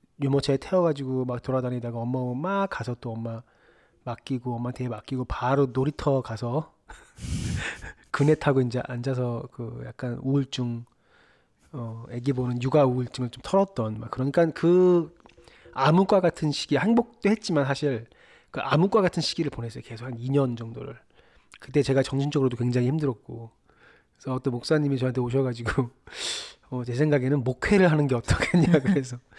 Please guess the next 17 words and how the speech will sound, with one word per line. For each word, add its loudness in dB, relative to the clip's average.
신학교도 2
썼었고, -8
신학교도 0
붙었었고, -2
그죠? -10
근데 -6
등록금이 -2
없어가지고 -8
못 -12
갔죠. -8
그러다가 4
어떤 2
다른 2
좋은 2
기회가 2
있어서 -8
이제 -10